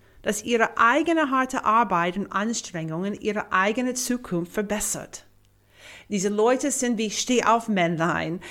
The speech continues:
Sie werden umgehauen und kommen wieder hoch. Wie in dem Buch Learned Hopefulness von Doktor Dan Tomasulo, ein Buch, das ich hundert Prozent empfehlen kann. Learned Hopefulness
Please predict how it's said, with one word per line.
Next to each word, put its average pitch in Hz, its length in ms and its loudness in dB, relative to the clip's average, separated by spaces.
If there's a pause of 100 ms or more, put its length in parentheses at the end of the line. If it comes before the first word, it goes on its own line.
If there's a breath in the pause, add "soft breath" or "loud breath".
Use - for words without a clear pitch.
(160 loud breath)
Sie 196 240 0
werden 220 320 4
umgehauen 214 840 4
und 226 160 -4
kommen 196 320 0
wieder 220 260 2
hoch. 151 460 -2 (760 loud breath)
Wie 240 380 6
in 359 160 0
dem 240 220 2
Buch 285 460 2
Learned 233 760 0
Hopefulness 214 880 -4
von 190 220 -4
Doktor 208 420 0
Dan 190 540 -2
Tomasulo, 190 880 -4 (400 loud breath)
ein 196 220 -2
Buch, 247 300 0 (120)
das 190 140 -2
ich 190 160 0 (240)
hundert 311 280 4
Prozent 226 360 -2
empfehlen 190 540 0
kann. 156 440 -10 (300)
Learned 190 540 2
Hopefulness - 680 -6